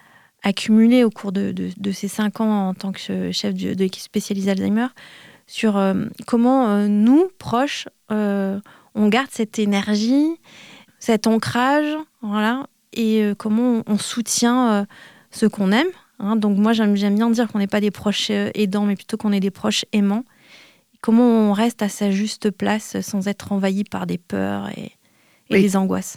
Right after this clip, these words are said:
Speaker 2: Que le fait d'aider ne soit pas une souffrance, enfin.
Speaker 1: Exactement,
Speaker 2: Voilà.
Speaker 1: c'est ça.
Speaker 2: Mhm. Donc ça,
Speaker 1: Voilà,
Speaker 2: ça
Speaker 1: mais
Speaker 2: s-
Speaker 1: c'est, c'est, voilà, il faut aussi rester sur le fil, quoi.
Speaker 2: Ça, ça sera la philosophie de votre activité pendant ces prochaines années.
Speaker 1: C'est ma philosophie.
Speaker 2: Mhm. Vous avez peut-être d'autres projets encore, enfin, vous êtes déjà bien occupé, vous avez peut-être d'autres, euh,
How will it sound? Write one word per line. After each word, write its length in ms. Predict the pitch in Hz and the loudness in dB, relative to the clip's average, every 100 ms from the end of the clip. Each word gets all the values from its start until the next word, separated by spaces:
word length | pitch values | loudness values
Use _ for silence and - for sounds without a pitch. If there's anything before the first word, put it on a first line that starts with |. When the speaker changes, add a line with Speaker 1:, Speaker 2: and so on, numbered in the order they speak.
| _ - | _ -2
Speaker 2:
Que 80 | |
le 100 | 185 | 0
fait 260 | 170 202 156 | 2 2 2
d'aider 360 | 165 160 180 196 | 2 4 4 4
ne 80 | |
soit 180 | 175 147 | 2 -2
pas 120 | 160 - _ _ 180 | -4 -4 _ _ 4
une 120 | 165 | 6
souffrance, 460 | - 170 - 131 | 4 -2 -2 -4
enfin. 240 | - 120 131 123 - - | -4 -4 -4 -8 -14 -2
Speaker 1:
Exactement, 560 | 220 196 226 - 202 190 | 0 2 0 0 -4 -4
Speaker 2:
Voilà. 60 | |
Speaker 1:
c'est 100 | - | -6
ça. 140 | 202 202 | -2 2
Speaker 2:
Mhm. 320 | 151 143 - - 294 - 381 339 302 | 2 2 0 -2 -4 0 -2 -2 -2
Donc 100 | 185 | 0
ça, 120 | 196 226 | 2 2
Speaker 1:
Voilà, 80 | |
Speaker 2:
ça 40 | 214 | 0
Speaker 1:
mais 60 | |
Speaker 2:
s- 60 | 226 | -2
Speaker 1:
c'est, 120 | 247 | -4
c'est, 240 | 220 - - - | -8 -10 -14 -4
voilà, 240 | 285 226 | 0 0
il 40 | 226 | -2
faut 160 | - | -6
aussi 600 | 220 214 - 233 233 233 214 | -10 -8 -6 -6 -6 -8 -6
rester 300 | 226 240 277 | -2 0 0
sur 160 | - 247 | 2 2
le 100 | 240 | 2
fil, 280 | - 196 | 0 -4
quoi. 180 | - - - _ _ | -6 -10 -12 _ _
Speaker 2:
Ça, 160 | - 214 | -2 2
ça 100 | 208 | 2
sera 160 | 196 | 0
la 100 | 180 | -2
philosophie 460 | - 170 165 160 196 | -2 -2 0 0 0
de 80 | 170 | 0
votre 200 | 151 151 | 0 -2
activité 540 | - - 160 - 156 | -4 -8 -8 -2 -2
pendant 200 | - 135 | -2 -4
ces 140 | 160 - | -6 -6
prochaines 340 | 160 147 147 | -6 -2 -2
années. 180 | 139 151 | -2 -4
Speaker 1:
C'est 320 | - - 240 | -8 0 2
ma 140 | 233 | 2
philosophie. 600 | 226 - 214 202 196 254 | 0 -2 -2 -2 -4 -6
Speaker 2:
Mhm. 300 | 220 _ - - - - - _ - | -8 _ -16 -16 -16 -20 -20 _ -2
Vous 160 | 175 165 | 2 4
avez 160 | 156 165 | 4 2
peut-être 180 | 165 | 2
d'autres 160 | 151 165 | 2 0
projets 240 | - 170 | 2 2
encore, 200 | 185 165 | 2 0
enfin, 140 | 151 123 | -2 -2
vous 120 | 139 | 0
êtes 100 | 143 | 2
déjà 220 | 147 147 | 2 2
bien 140 | 151 147 | 0 -2
occupé, 340 | 147 143 202 | -2 0 0
vous 100 | 190 | 0
avez 100 | 147 | -2
peut-être 220 | - 151 | -2 -4
d'autres, 360 | 147 147 - 165 | -2 -6 -6 -4
euh, 140 | 156 | -4